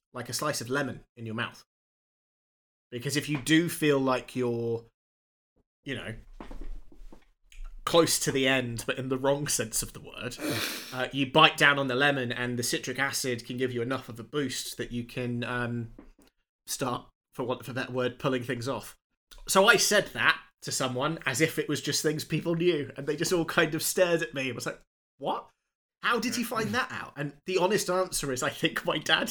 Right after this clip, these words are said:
Speaker 1: told me. <laughs>
Speaker 2: I have always, I have always wondered, um, why there's a lot of citrus fruits in your fridge, Ian. <laughs>
Speaker 1: Oh,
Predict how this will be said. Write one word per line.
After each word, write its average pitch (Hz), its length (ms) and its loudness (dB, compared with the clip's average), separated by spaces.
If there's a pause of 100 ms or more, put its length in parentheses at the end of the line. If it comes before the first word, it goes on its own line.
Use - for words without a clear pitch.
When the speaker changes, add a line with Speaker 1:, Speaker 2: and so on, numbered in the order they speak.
Speaker 1:
told - 360 -4
me. 190 240 -2 (300)
<laughs> - 320 -20
Speaker 2:
I 156 80 4
have 226 220 4
always, 170 480 6
I 147 100 8
have 165 220 8
always 165 280 10
wondered, 147 520 10 (300)
um, 101 440 0
why 107 220 2
there's 104 200 -2
a 98 40 -6
lot 92 140 -6
of 90 100 -12
citrus - 400 -8
fruits 90 420 -8
in 90 120 -12
your 90 80 -10
fridge, 85 340 -12
Ian. 87 180 -8 (220)
<laughs> - 80 -4 (2500)
Speaker 1:
Oh, 165 440 0